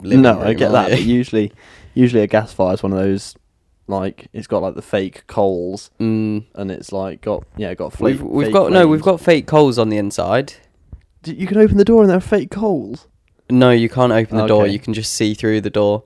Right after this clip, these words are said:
Speaker 2: Right.
Speaker 1: I don't know what they make those fake coals out of, though, 'cause they, they've been there for a while. <laughs> Do you know what I mean? Something that has withs-, withstood
Speaker 2: Mm.
Speaker 1: that burning for that long. Like, they've not lost their colour.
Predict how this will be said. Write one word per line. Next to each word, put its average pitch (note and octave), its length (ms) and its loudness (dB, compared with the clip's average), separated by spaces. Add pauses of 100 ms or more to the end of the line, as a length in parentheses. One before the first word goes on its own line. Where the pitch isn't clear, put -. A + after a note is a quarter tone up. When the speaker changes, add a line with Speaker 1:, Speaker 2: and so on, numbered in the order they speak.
Speaker 2:
Right. F#2+ 320 -10 (140)
Speaker 1:
I - 20 -2
don't E3+ 100 0
know G3+ 80 -2
what G3+ 120 -4
they F#3+ 80 -4
make F#3 160 -2
those B2+ 180 -2
fake - 340 -2
coals G2+ 380 -2
out G#2+ 220 2
of, F#2+ 180 -6
though, A1+ 280 -6 (360)
'cause A#2 220 -10 (920)
they, G#2+ 200 -8 (280)
they've A#2+ 160 -8
been D3+ 120 -2
there D3+ 180 0
for A#2+ 100 0
a A2+ 80 2
while. A#2 580 -2
<laughs> - 60 -10 (920)
Do - 60 -20
you F3 60 2
know F#3+ 60 6
what G3 60 4
I - 20 2
mean? E3+ 220 2
Something D3+ 340 2
that D3 140 0
has C3+ 180 -2
withs-, - 580 -2
withstood B2 720 -2 (100)
Speaker 2:
Mm. A2+ 300 -4
Speaker 1:
that A#2+ 220 -4
burning A#2 560 4 (420)
for - 80 -12
that A#2 160 0
long. G2+ 220 0
Like, F2 120 -6
they've G#2 120 -4
not A#2 160 2
lost A#2 240 2
their A2 80 0
colour. A#2+ 460 0